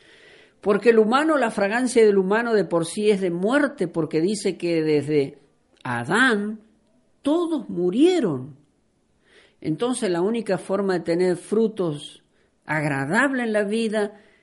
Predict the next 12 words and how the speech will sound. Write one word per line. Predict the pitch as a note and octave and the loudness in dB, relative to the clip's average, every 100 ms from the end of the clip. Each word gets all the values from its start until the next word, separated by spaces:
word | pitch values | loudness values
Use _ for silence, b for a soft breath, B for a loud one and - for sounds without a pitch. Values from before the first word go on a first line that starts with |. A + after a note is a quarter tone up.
| b _ _ _ | b _ _ _
es | - A3 - | -8 -6 -4
solamente | A#3+ G3+ F3 F#3+ G3 G3 F#3 | -4 -4 0 2 0 -2 0
unido. | E3+ D#3+ F3+ E3+ D#3 - B B _ _ _ | 2 2 2 0 -2 -6 B B _ _ _
Porque | - E4 E4+ | -4 0 4
dice | D#4 E4 D4 | 4 4 2
el | A3 | 2
Evangelio | F#3+ F#3+ A3+ A3+ G#3+ | 2 2 2 2 2
que | F3+ E3+ D3 - - _ _ _ _ _ _ _ _ - | 0 2 0 -2 -14 _ _ _ _ _ _ _ _ -6
nos | G3+ | -4
saca | G3 C4 C4 G#3+ | -4 -6 -4 -6
siempre | - - B3+ D4 B3+ G3+ F3 | -4 -2 0 0 -2 -4 -6
triunfantes | - D#3+ D#3+ C#3 C3 - C4 D#4+ B3+ - B3 B3+ B3 - | -2 0 0 -2 -6 -4 0 2 0 -2 -6 -6 -8 -16